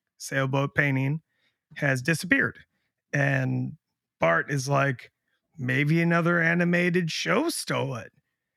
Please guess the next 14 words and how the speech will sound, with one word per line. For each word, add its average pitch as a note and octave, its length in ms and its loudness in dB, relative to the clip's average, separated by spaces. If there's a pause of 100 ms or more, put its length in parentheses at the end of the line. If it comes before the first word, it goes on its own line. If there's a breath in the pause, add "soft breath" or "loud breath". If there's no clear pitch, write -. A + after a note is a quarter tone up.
(640)
And D3 100 0
he's C#3+ 140 0
like, C#3+ 320 0
"Or B3 340 4
maybe F#3+ 400 4
I E3+ 320 4
hawked D#3 320 2
it D3+ 80 4
on E3 180 4
eBay." C#3+ 440 0 (300)
They're G3+ 120 4
both F4 260 2
equally F3 400 2
options. D3 600 -4